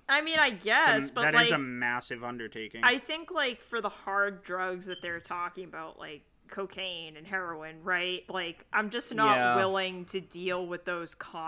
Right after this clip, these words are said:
Speaker 1: consequences.
Speaker 3: No, I get that. Like, I, I don't know.
Speaker 1: There's,
Speaker 3: Like,
Speaker 1: like,
Speaker 3: there,
Speaker 1: a
Speaker 3: there is a
Speaker 1: big difference in between, like, you know, smoking pot or, like,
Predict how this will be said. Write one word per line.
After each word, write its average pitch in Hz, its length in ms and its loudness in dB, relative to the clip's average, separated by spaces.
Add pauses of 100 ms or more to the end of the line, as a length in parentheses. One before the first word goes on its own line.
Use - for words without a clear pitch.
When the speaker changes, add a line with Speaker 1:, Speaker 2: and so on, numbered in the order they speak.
(280)
Speaker 1:
consequences. - 920 -18 (400)
Speaker 3:
No, 220 500 6
I 147 180 8
get 147 320 2
that. 107 420 2
Like, 139 240 2
I, - 320 -2
I 175 40 6
don't 160 140 4
know. 120 220 4
Speaker 1:
There's, 285 260 2
Speaker 3:
Like, 320 140 0
Speaker 1:
like, 196 100 4
Speaker 3:
there, 185 80 -2
Speaker 1:
a 185 40 -6
Speaker 3:
there 220 160 8
is 208 100 4
a 180 100 -8 (240)
Speaker 1:
big 285 260 -2
difference 240 420 -4
in 208 80 -6
between, 208 380 -6
like, 175 260 -6 (160)
you 202 180 -4
know, 175 460 -4 (640)
smoking 196 640 -6
pot 175 480 -2
or, 180 200 -4
like, 170 500 -8